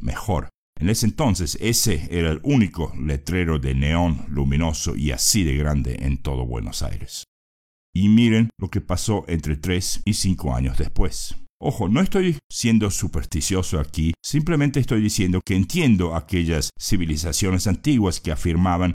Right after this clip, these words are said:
que cometas traían noticias a veces de proporciones bíblicas. Entonces, cinco años después de ese cometa, o sea, en el mil novecientos noventa,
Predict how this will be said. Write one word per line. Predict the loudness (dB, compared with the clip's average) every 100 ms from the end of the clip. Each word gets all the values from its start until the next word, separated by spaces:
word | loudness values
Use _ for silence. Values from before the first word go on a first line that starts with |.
| -2
que | -4 0
cometas | 2 2 0 -4 -4 -6 -4
traían | 0 2 2 0
noticias | 0 -2 0 0 -2 -2
a | -2
veces | 0 0 0 -2 -4 -6
de | -2 -2 -2
proporciones | 0 0 0 2 2 2 0 -2 -4
bíblicas. | -4 -4 -6 -8 -8 -6 -8 -10 _ _
Entonces, | -2 0 0 -2 -8 -12 -16 _
cinco | -2 2 2 2
años | 2 4
después | 2 2 2 2 0
de | -2 -2
ese | -2 0
cometa, | 0 0 0 -4 -4 -4
o | -2
sea, | -2 -2 -2
en | 0
el | 0 0
mil | 0 2 2
novecientos | 2 2 2
noventa, | 2 0 0 -2